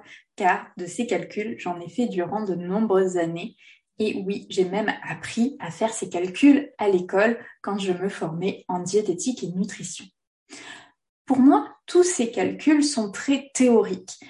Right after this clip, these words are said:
et ne prennent pas en compte les fluctuations énergétiques de chaque jour. Car oui, il y a des jours où nous avons plus besoin d'énergie que d'autres.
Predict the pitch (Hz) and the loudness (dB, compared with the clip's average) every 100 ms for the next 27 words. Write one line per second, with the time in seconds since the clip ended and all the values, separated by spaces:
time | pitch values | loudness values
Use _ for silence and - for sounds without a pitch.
0 | - - 302 302 - 226 214 - - 254 | -6 4 8 6 4 0 -2 2 4 4
1 | 190 185 226 254 277 196 - - 294 - | 2 0 4 6 4 -2 -2 -2 -2 2
2 | 240 196 - 277 226 190 190 196 185 285 | 2 2 6 8 6 4 -2 -4 -2 -4
3 | 254 190 - - 190 196 180 - _ _ | -2 -2 -2 -2 -2 -4 -6 -12 _ _
4 | _ _ - - - 294 277 - 196 - | _ _ -20 -14 2 4 4 0 -6 -12
5 | _ _ 202 196 247 240 185 175 185 226 | _ _ -2 4 4 6 4 4 -2 -4
6 | - 214 208 196 185 180 208 226 - 269 | -8 -6 -4 0 0 0 -6 -6 -2 0
7 | 233 196 190 202 226 196 180 180 226 233 | 2 0 2 0 2 2 0 -2 -4 -4
8 | 208 165 - - - | -4 -4 -8 -12 -20